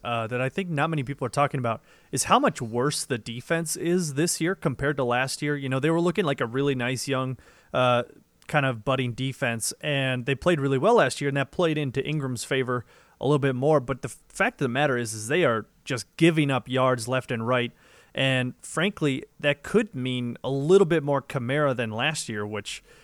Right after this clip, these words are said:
uh, if we're true, that would be outstanding for him and those who drafted him. I,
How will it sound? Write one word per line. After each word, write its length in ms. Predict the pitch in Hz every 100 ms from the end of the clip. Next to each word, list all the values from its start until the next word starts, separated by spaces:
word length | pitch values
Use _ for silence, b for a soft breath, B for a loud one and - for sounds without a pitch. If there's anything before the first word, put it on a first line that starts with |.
| b 113
uh, 220 | 107 101
if 220 | 110 104
we're 220 | 113 104 101 -
true, 400 | - 165 165 170
that 160 | 139
would 120 | 113 110
be 280 | 113 113
outstanding 560 | - 110 - 131 117 120
for 180 | - 120
him 240 | 131 143
and 200 | 156 120
those 240 | 131 127 139
who 60 |
drafted 420 | 120 123 123 147
him. 280 | 127 147 180
I, 140 | 123